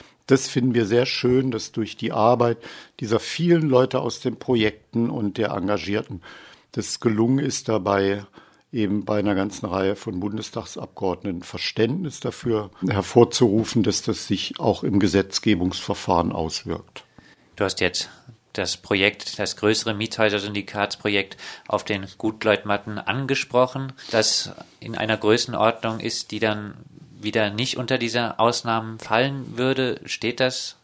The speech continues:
Speaker 2: zur Disposition jetzt, das Projekt?
Speaker 1: Auf keinen Fall, ich bitte dich. Ähm, also das ist so, dass wir haben da in Gutleutmatten den Zuschlag für drei Projekte, zwei kleinere, das ist das Projekt Lama und das Projekt Luftschloss.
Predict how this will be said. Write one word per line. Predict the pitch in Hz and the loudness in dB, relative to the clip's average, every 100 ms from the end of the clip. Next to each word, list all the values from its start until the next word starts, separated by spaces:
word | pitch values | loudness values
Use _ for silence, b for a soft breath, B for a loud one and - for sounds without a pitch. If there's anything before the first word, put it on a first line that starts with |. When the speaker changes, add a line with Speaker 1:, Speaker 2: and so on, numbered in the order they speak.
| _ - | _ -8
Speaker 2:
zur | - 110 | -4 -2
Disposition | 110 - 104 101 98 104 | -2 -2 -4 -2 -4 -4
jetzt, | 127 - - | -6 -10 -14
das | - - | -12 -10
Projekt? | - 123 156 - _ b b - 76 78 - | -6 -6 -8 -14 _ b b -8 -6 -6 -8
Speaker 1:
Auf | 95 - - | -12 -12 -10
keinen | - 87 127 143 90 | -2 2 4 4 2
Fall, | - - 104 90 90 | -2 0 2 2 0
ich | - | -2
bitte | - 135 151 | 2 6 8
dich. | 92 82 - B B B B B 190 | 8 6 2 B B B B B 0
Ähm, | 123 110 104 120 | 4 6 4 0
also | - 117 107 117 | 4 4 6 2
das | 104 - | 0 -6
ist | 117 | -2
so, | - 123 | 4 4
dass | 117 107 - _ | 4 -2 -6 _
wir | 104 95 | 2 2
haben | 107 113 - - | 4 0 -2 -4
da | 113 101 | 2 4
in | 117 98 | 4 0
Gutleutmatten | 113 156 160 156 127 120 131 | 0 4 6 6 4 4 4
den | 110 101 | 4 2
Zuschlag | - 120 - 110 101 | -2 -4 -2 -2 -2
für | - 98 | -4 -8
drei | - 104 104 | -2 4 4
Projekte, | - 110 101 156 - 175 | 4 2 4 4 2 -2
zwei | 175 - 101 95 | 0 0 2 2
kleinere, | - 104 120 160 151 | 2 4 6 4 0
das | 113 110 | -2 -4
ist | 113 - - | -6 -8 -10
das | 95 | -12
Projekt | - 104 90 90 110 | -4 -2 -2 -4 0
Lama | 110 127 143 143 | 2 4 2 0
und | 135 101 | 0 -4
das | 117 | -8
Projekt | - 101 92 90 117 | -8 -4 -4 -4 -6
Luftschloss. | 156 - - - 143 143 - | -6 -6 -8 2 2 2 -4